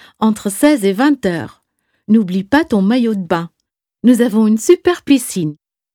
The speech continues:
Il y aura à boire et à manger et de la bonne musique. Appelle-moi pour confirmer ta venue. Mon numéro de téléphone est le zéro six trente-deux quarante-sept quatre-vingt-seize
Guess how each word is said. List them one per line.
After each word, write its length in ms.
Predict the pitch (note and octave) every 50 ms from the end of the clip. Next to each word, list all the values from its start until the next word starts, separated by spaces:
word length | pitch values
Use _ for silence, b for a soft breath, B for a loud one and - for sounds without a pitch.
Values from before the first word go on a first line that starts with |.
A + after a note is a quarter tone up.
| _ _ -
Il 160 | C4 C#4 C4
y 80 | A3+ A#3
aura 320 | A3+ G#3+ F#3+ F#3 D#3+ - -
à 100 | A#3+ C#4
boire 380 | B3+ G#3 A3 A#3 A3 G3+ G3 F#3+
et 100 | F3+ D#3
à 80 | D3 D3+
manger 500 | D#3+ F3 G#3 B3+ B3 C4 E4+ F#4+ G4+ b b b b b b
et 80 | - G#3
de 100 | F3+ F3+
la 140 | E3 D3+ D3+
bonne 340 | D#3+ F3 B3+ D#4+ D#4+ D4
musique. 560 | C4 B3 G#3 - D#3+ D3 - _ - _ _ _ _ _ _ _ _ _ _ _ _ _ _ _ _ _ - E4
Appelle-moi 560 | F#4 - - C#4 B3 A3+ G#3 F#3+ G3+ C#4+ -
pour 220 | - G#3 F3 - -
confirmer 560 | - F#3+ F3+ - - G3 F#3+ A#3+ D4+ D#4+ D#4+
ta 140 | D4 C#4+ G3+
venue. 480 | G3+ G#3 G3+ F#3 D#3 D#3+ E3 _ _ _ _ _ _ _ _ _ _ _ _ _ _ _ _ _ _ _ _ -
Mon 180 | G3+ G#3 G3+ G3+
numéro 420 | G#3+ A#3+ D#4+ E4+ F4 D#4+ C#4 C#4+
de 100 | A3 A#3+
téléphone 600 | A3+ - A#3+ A3 G#3 G#3 G3+ - G#3+ G3+ G3+ G3
est 80 | F3+ D#3
le 80 | D3+ D#3
zéro 380 | D#3+ F3+ C4 D4 C#4+ D4+ C#4
six 540 | C4+ - - G#3 A3+ D4+ F#4 - - - _ _ _ _ _ _ _ _ -
trente-deux 600 | - - C#4 F4 F#4+ D#4+ G3+ D#3+ E3+ E3 D3 - _ _ _ _ _ _ _ _ -
quarante-sept 880 | - D3 C#3+ D#3+ E3 E3 F3 - - - D4 D#4 F#4+ F#4 _ _ - _ _ _ _ _ _ _ _ _
quatre-vingt-seize 960 | - D#4+ F4+ - - D4+ C#4 C4+ B3+ B3 - - G#3+ G3 F#3+ F#3+ G3 F#3+ F#3+